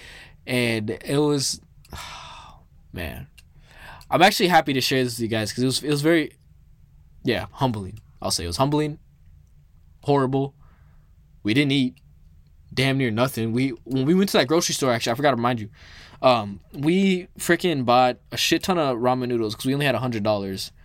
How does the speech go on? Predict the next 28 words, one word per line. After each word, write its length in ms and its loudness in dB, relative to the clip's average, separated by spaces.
like, 200 -2
a 20 -2
little 200 0
bit 100 0
of 60 -2
milk, 420 -4
orange 320 -4
juice, 380 -2
some 220 -6
water, 500 0
and 120 -2
a 60 0
lot 160 2
of, 120 -4
yeah, 140 0
just 160 -4
a 40 -4
lot 200 0
of 60 0
ramen 280 -2
noodles. 460 -8
A 80 -10
<laughs> 0 -
lot 260 -2
of 120 -2
ramen 240 -4
noodles. 300 -8
We, 220 -4